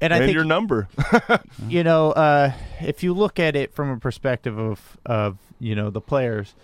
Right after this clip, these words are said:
Speaker 1: they get, uh, you know, a fair share of what should be theirs, right?
Speaker 2: Yeah.
Speaker 1: They should get a fair share of what should be theirs. But the N C double A, with everything that is going on,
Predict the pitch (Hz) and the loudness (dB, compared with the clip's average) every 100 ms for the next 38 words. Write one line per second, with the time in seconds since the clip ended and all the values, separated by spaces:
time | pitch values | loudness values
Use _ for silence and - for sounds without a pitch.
0 | _ _ _ - 123 120 120 - 120 117 | _ _ _ 0 2 2 0 -2 0 0
1 | - _ - _ _ _ 123 117 117 113 | -2 _ -20 _ _ _ -2 -2 0 -4
2 | 101 _ 117 127 123 113 113 - _ _ | -6 _ -16 -10 -8 -8 -10 -16 _ _
3 | - _ _ _ 131 123 117 - 123 135 | -20 _ _ _ -10 -10 -8 -4 -2 -2
4 | 143 - - - 120 113 117 117 _ _ | -6 -10 -8 -4 -2 -2 -4 -8 _ _
5 | _ _ 123 110 110 110 - _ _ _ | _ _ -4 -2 -2 -4 -8 _ _ _
6 | _ - 113 120 - 123 135 139 190 123 | _ -10 -8 -8 -12 -10 -8 -6 -4 -4
7 | 104 - 123 143 - 101 107 110 151 - | -8 -6 -4 -4 -2 0 2 0 -2 -2
8 | 185 165 156 - 151 143 - 139 131 113 | -2 -2 -4 -2 -2 -2 -2 -2 -2 -4
9 | 110 123 123 - 117 117 117 110 104 - | -4 -4 -6 -8 -8 -6 -4 -6 -6 -4
10 | 123 135 160 214 208 214 175 170 147 143 | -4 -4 -2 -4 -4 -4 -2 -2 0 0
11 | 131 127 127 127 - - 156 160 180 185 | 0 -2 -2 -6 -8 -4 -2 -2 -4 -4
12 | 170 147 135 - 135 131 120 117 117 | -2 -2 -2 -4 -4 -2 -2 -2 -2